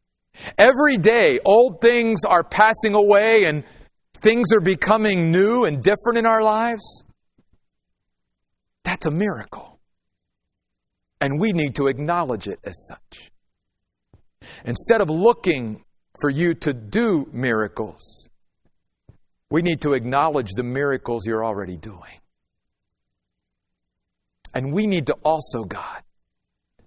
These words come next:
be reminded that it's a miracle that you have chosen us, that you have committed to us, that you've entrusted to us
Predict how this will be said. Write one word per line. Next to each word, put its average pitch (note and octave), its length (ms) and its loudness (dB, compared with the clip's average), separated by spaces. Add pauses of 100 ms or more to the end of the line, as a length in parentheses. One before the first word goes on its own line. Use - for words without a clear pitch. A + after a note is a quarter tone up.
(600)
be E3 180 2
reminded C#3+ 640 0
that A2 180 -2 (960)
it's G3 160 0
a E3+ 80 2
miracle E3 880 -2 (1400)
that D3+ 220 0
you A3 280 2
have E3 200 0
chosen G3 640 0
us, - 760 -6 (1000)
that E3+ 140 -2
you B3 240 4
have G#3 260 2
committed G3 600 2
to D#3+ 120 2
us, C3 220 0
that F#3+ 120 0
you've A#3+ 280 2
entrusted G#3 880 2
to G3 100 2 (100)
us - 720 0